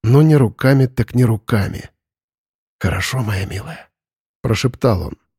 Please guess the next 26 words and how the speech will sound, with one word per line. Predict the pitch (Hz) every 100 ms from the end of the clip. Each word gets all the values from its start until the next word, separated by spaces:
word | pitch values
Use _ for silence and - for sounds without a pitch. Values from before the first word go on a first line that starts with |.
| _ _ _ _
И | 110
медленно | 117 127 160 165 151
склонился | - 127 135 127 120
головой | 120 120 117 110
к |
бедрам, | 107 131 147 147 139 - _ _ _
коснулся | - 117 - 175 165 127
губами, | 123 113 156 170
прокладывая | 147 123 139 135 127 123
дорожку | 113 117 143 - 139
все | - 127
туда | - 127 127 127 80
же. | - - _ _ _ _ _
Но | 120 123
она | 139
вдруг | 123 135 120
мягко | 127 135 -
взяла | 117 123 127
его | 127 120
ладонями | 120 117 131 117
за | 113 110
голову, | 104 147 160 156 147 - _ _ _ _
отодвинулась | 110 117 113 143 139 127
сама. | - 135 127 92 60 - _ _ _ _ _
"Не | 233 170
надо! | 170 139 -